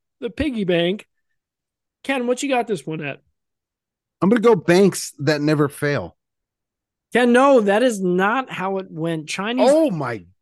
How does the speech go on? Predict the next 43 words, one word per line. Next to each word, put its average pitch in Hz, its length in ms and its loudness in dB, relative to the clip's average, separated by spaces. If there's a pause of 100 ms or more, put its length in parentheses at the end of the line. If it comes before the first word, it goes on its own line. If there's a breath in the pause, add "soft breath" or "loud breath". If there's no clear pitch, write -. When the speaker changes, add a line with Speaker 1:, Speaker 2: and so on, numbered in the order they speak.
(140)
Speaker 2:
gosh. 196 640 -8
Speaker 1:
sixty-nine 262 1040 -4
to 220 80 -2
thirty-one. 240 1000 -4
Chinese 254 600 -8 (100)
chicken 269 600 -6
dishes 147 520 -4
take 262 420 -6
this 160 260 -6
one 156 220 -4
to 240 280 -4
the 175 180 -2
house. 147 600 -8 (340)
Speaker 2:
It 131 100 -6
wasn't 151 320 0
even 123 220 -2
close 262 480 -8
then. 82 340 -10 (160)
Speaker 1:
It 180 100 2
wasn't 202 420 2
even 160 280 -4
close. 147 400 -8
People 226 320 -6
do 214 180 -2
not 185 480 -2
love 185 320 -4
Banks 165 300 -8
That 165 160 -8
Would 160 100 -8
Never 151 260 -8
Fail. 143 440 -8
I 175 120 0
will 254 200 4
say 254 300 0
your 226 300 4
sister 269 680 -2
voted 196 500 0
for 180 240 -6
Banks 185 500 -4
That 185 200 -6
Would 170 140 -6
Never 170 320 -6
Fail. 151 360 -10